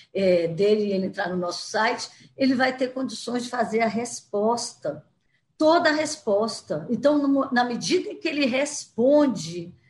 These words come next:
aquele feedback pra gente, ele tem ainda a possibilidade de fazer comentários e responder sobre vários itens, a gente vai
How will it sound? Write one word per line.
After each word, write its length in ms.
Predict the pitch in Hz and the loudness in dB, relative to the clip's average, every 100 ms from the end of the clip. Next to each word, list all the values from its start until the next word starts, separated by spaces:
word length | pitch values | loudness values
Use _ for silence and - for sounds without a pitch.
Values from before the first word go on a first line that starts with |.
| _ - | _ -4
aquele 380 | 208 208 349 392 | -2 2 2 0
feedback 680 | 320 220 214 233 220 - | -2 -4 2 4 4 0
pra 180 | 220 175 | -6 -4
gente, 560 | 165 147 208 269 262 214 | -4 -2 -2 -2 -4 -4
ele 120 | 190 | -4
tem 160 | 226 214 | -4 -4
ainda 140 | 208 | -4
a 40 | |
possibilidade 560 | 208 202 202 190 185 196 | -6 -8 -8 -4 -2 -2
de 60 | - | -4
fazer 240 | 185 185 | -6 -6
comentários 960 | 196 190 175 - 175 180 185 - - - _ _ - | -6 -4 -4 -6 -6 -6 -6 -10 -16 -20 _ _ -2
e 140 | 240 | 2
responder 640 | 233 233 - 233 202 208 202 | 2 2 0 -4 0 0 0
sobre 320 | 214 180 185 | -2 -4 -4
vários 520 | 180 240 269 220 160 | 2 2 2 -2 -4
itens, 300 | 269 - 247 | -4 -4 -2
a 80 | 247 | -2
gente 280 | 277 247 226 | -2 -6 -2
vai 360 | 254 339 339 | 0 0 0